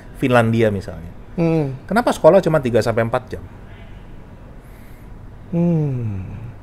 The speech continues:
Speaker 1: Ya kan? Mata pelajaran mereka cuma delapan.
Speaker 2: Hmm.
Speaker 1: Kita delapan belas mata pelajaran.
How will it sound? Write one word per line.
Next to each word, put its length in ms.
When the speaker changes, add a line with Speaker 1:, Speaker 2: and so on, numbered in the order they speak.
Speaker 1:
Ya 140
kan? 120
Mata 280
pelajaran 520
mereka 280
cuma 220
delapan. 480
Speaker 2:
Hmm. 520
Speaker 1:
Kita 300
delapan 440
belas 600
mata 240
pelajaran. 520